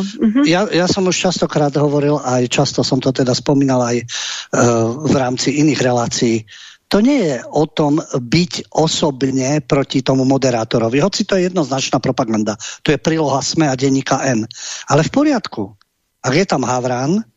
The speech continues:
Speaker 2: a v duchu tejto neoliberálnej propagandy, tak potom je aj nech iná relácia, ktorá vyvažuje tieto
Speaker 1: Pre-,
Speaker 2: názory.
Speaker 1: áno, áno, áno, áno. Presne,
Speaker 2: Potom by to
Speaker 1: hej,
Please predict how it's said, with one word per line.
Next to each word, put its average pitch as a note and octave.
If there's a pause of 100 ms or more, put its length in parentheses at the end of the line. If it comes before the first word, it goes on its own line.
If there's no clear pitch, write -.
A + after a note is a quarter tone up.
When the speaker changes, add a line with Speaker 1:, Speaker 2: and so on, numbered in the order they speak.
(440)
Speaker 2:
a B2+
v -
duchu D#3+
tejto D#3
neoliberálnej C#3+
propagandy, C3+ (400)
tak -
potom F3
je E3
aj C#3+ (140)
nech C3
iná C3
relácia, B2+ (160)
ktorá F#3
vyvažuje E3
tieto B2
Speaker 1:
Pre-, -
Speaker 2:
názory. G3+
Speaker 1:
áno, G#3 (320)
áno, G3+ (320)
áno, G#3+
áno. G#3+ (680)
Presne, G#3
Speaker 2:
Potom G3
by G3
to G#3
Speaker 1:
hej, F#3+